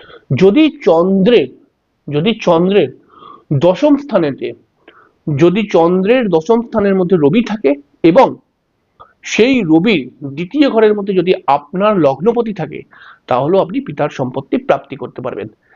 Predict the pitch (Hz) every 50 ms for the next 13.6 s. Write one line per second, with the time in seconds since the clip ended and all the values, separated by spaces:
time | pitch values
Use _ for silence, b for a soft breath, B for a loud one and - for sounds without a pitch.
0 | b b b b b b b _ - 214 220 269 302 320 302 - 359 339 269 226
1 | 233 226 240 202 175 160 156 160 - 147 143 135 135 - 254 190 151 - - -
2 | 160 156 175 220 330 320 - - - - 269 269 - - 349 330 254 175 165 156
3 | - - 151 139 135 123 117 110 101 104 110 _ B B B B B B B 202
4 | 262 269 - 339 339 349 339 - 220 208 240 247 233 - - 165 190 262 254 175
5 | 160 165 190 190 165 180 175 175 170 160 143 139 139 147 139 147 139 214 285 285
6 | - - - 170 156 160 156 143 139 135 151 143 135 139 135 135 127 135 131 127
7 | 131 135 208 269 - b b b b b - 156 160 196 208 220 202 196 - -
8 | - - 175 170 170 170 170 170 - _ _ - 170 175 165 175 170 190 180 175
9 | 170 - 180 - - - - - 180 160 165 165 - - 139 151 160 - - 135
10 | 135 135 147 165 170 170 156 143 - 214 285 285 214 - B B B B B B
11 | 131 285 - - 160 165 156 143 135 135 135 131 127 117 - 120 113 - - -
12 | - - - 170 185 - 196 175 175 180 - 240 277 302 311 302 226 208 208 180
13 | 151 147 143 139 135 131 127 117 - - 123